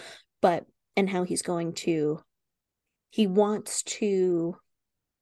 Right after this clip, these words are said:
um, atone and make up for what he has done, but then he, he can't, because the way that he has to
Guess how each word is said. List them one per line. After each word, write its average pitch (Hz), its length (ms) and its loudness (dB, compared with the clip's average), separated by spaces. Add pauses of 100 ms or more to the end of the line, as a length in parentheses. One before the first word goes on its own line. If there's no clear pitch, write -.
(360)
um, 170 580 -8 (680)
atone 233 600 2
and 165 120 -2
make 160 240 -6
up 262 160 0
for 226 140 -2
what 220 160 0
he 196 80 2
has 196 160 -2
done, 185 300 -4 (400)
but 185 220 -2
then 180 580 -4 (200)
he, 180 640 -4
he 202 200 -4
can't, 190 560 -2 (200)
because 196 300 -2
the 185 80 -2
way 202 180 2
that 185 120 0
he 180 80 -2
has 208 360 -8
to 175 240 -4